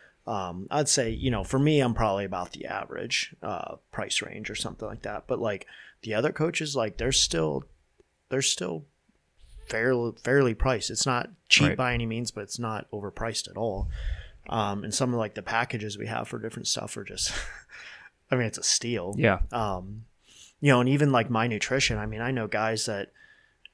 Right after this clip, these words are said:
Speaker 1: in, in other systems that, I mean, we blow 'em away all the time. We're a hundred dollars cheaper a month. It's
Speaker 2: Mm-hmm.
Speaker 1: like, you know, you, you gotta, you can't just go with the big s-, the big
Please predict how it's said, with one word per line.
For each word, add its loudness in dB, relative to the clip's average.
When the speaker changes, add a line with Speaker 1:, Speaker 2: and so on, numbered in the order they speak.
Speaker 1:
in, 2
in -2
other 0
systems 4
that, -4
I -4
mean, -4
we 0
blow 2
'em -2
away 0
all 2
the -4
time. -2
We're 0
a 2
hundred 2
dollars 2
cheaper -2
a -10
month. -14
It's 4
Speaker 2:
Mm-hmm. 2
Speaker 1:
like, -4
you -4
know, -2
you, -6
you -8
gotta, 4
you -8
can't 0
just 0
go 4
with 0
the -6
big 0
s-, 2
the -6
big 0